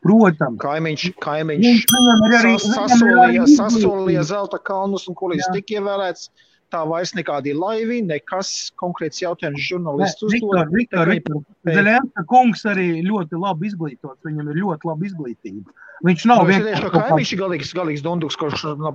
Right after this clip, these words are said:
Speaker 2: pabeidzis vakarskolu. Nu, tā jau arī gluži nav, jā,
Speaker 1: Nē,
Speaker 2: bet,
Speaker 1: nu,
Speaker 2: nu.
Speaker 1: tā arī nav, bet nē, nē, es runāju par to, kad, ā, ā, jaunais Ukrainas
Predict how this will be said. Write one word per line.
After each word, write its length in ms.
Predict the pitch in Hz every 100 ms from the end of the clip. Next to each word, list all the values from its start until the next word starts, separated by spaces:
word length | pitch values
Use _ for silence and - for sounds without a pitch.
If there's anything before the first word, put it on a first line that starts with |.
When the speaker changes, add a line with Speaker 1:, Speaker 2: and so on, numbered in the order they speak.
| 160
Speaker 2:
pabeidzis 320 | 143 120 156
vakarskolu. 560 | 151 127 - 127 131 - - _ _ -
Nu, 80 | 139
tā 220 | 131 170
jau 80 | 147
arī 160 | 208 156
gluži 220 | 139 123
nav, 100 | 117 113
jā, 160 | 113
Speaker 1:
Nē, 80 | 214
Speaker 2:
bet, 160 | 214 180
Speaker 1:
nu, 100 | 170
Speaker 2:
nu. 20 | 165
Speaker 1:
tā 100 | 175 214
arī 180 | 277 208
nav, 160 | 196 165 170
bet 160 | 165
nē, 160 | 220 185
nē, 140 | 196
es 80 | 160 -
runāju 320 | 233 220 170 156
par 80 | 151 190
to, 240 | 202 226 185
kad, 240 | 165 147
ā, 120 | 160 156 151 _ _ _ _
ā, 120 | 156 156 151 147 143
jaunais 400 | 156 196 180 151 185
Ukrainas 320 | 185 165 151